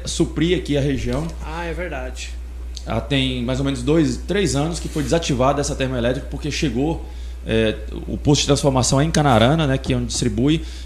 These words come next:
Speaker 1: e aí chegou mais dois linhões. A gente já tava com dois, né, um da Paranatinga dois, que foi aquela que fez no Rio Culuene, é, e vinha essa de Cachoeira Alta. Então veio agora mais uma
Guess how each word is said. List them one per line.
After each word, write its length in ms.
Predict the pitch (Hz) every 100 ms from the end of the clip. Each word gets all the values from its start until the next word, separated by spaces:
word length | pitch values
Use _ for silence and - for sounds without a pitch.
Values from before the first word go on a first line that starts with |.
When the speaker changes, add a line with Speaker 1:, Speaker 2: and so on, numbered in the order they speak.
| -
Speaker 1:
e 80 | 127
aí 100 | 151
chegou 300 | 165 131 147
mais 180 | 143
dois 280 | 110 165 190
linhões. 600 | 156 139 135 135 117 - - -
A 40 | 113
gente 120 | 127
já 80 | 143
tava 180 | 151 151
com 160 | 170
dois, 600 | 127 165 190 160 - - -
né, 240 | 113 131
um 280 | 120 127 139
da 200 | 117 113
Paranatinga 680 | 110 127 123 113 131 117 101 - - -
dois, 520 | 95 127 160 175 - -
que 60 | 117
foi 180 | - 117
aquela 260 | 113 113
que 120 | 104 -
fez 160 | 117 110
no 100 | 107
Rio 140 | 110
Culuene, 540 | 123 127 131 139 165 165 - - - -
é, 380 | 131 131 135 -
e 180 | 160 - -
vinha 260 | 156 156
essa 220 | 175 170 165
de 80 |
Cachoeira 380 | - 170 175 170
Alta. 300 | 151 135 120 - - -
Então 200 | 131 139
veio 240 | 120 156
agora 260 | 147 139 139
mais 320 | 135 190 151
uma 300 | 160 165 143